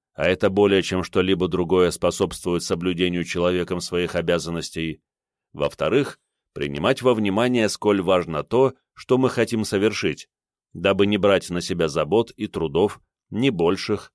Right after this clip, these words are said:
ни меньших, чем требует дело. В-третьих, соблюдать меру во всем том, что относится к внешнему впечатлению, благородства и к достоинству.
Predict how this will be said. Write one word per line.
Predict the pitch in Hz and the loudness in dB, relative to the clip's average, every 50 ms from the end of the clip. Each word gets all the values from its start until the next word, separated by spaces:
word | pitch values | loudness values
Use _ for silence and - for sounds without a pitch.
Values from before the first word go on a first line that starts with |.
| _ | _
ни | - 98 113 120 | -6 -2 0 0
меньших, | 104 92 87 90 101 101 - - 117 104 - _ _ _ _ | 2 2 2 0 0 -2 -4 -8 -8 -8 -10 _ _ _ _
чем | - - 123 123 123 | -2 0 0 0 0
требует | 117 - 95 92 85 80 90 92 90 85 - | 0 2 2 2 2 2 2 0 0 -2 -6
дело. | 85 85 101 104 82 71 67 62 - _ _ _ _ _ _ _ _ _ _ _ _ _ _ _ | -6 0 2 2 2 2 0 -6 -10 _ _ _ _ _ _ _ _ _ _ _ _ _ _ _
В-третьих, | _ - _ - 82 104 127 123 143 143 - | _ -10 _ 0 2 2 2 2 0 -2 -2
соблюдать | - - 107 92 90 98 95 90 92 90 - | 0 -2 -2 0 0 0 2 2 2 0 0
меру | - 87 87 95 98 98 | -2 0 2 4 4 4
во | 87 87 85 | 2 2 0
всем | - - - 85 80 78 | -2 -2 -6 -6 -6 -4
том, | - - 110 123 127 120 - _ _ _ _ | 0 2 2 2 2 0 -6 _ _ _ _
что | _ - _ - 104 | _ -6 _ 2 2
относится | 101 - 110 127 135 131 - 131 - - 107 | 2 2 2 0 0 2 -2 -4 -2 -2 -2
к | - - | -2 -4
внешнему | 87 90 95 98 98 - - 92 87 87 | -4 0 0 0 0 0 -4 -4 -4 -4
впечатлению, | 85 - - - - - 82 82 - 101 113 113 117 117 117 104 | -6 -6 -10 -8 -8 -8 -10 -2 -2 0 0 0 0 -2 -2 -2
благородства | 76 85 80 78 80 - - 98 110 - - - 107 107 107 98 - _ _ _ _ _ | -2 -2 -4 -2 -2 -2 0 0 -2 -2 -6 -4 -2 0 0 0 -4 _ _ _ _ _
и | - 123 | -6 -4
к | 127 123 | -4 2
достоинству. | 117 123 123 - - 95 82 73 69 69 - - - 73 69 65 - | 2 2 2 2 0 0 0 0 0 -4 -10 -10 -8 -8 -8 -8 -10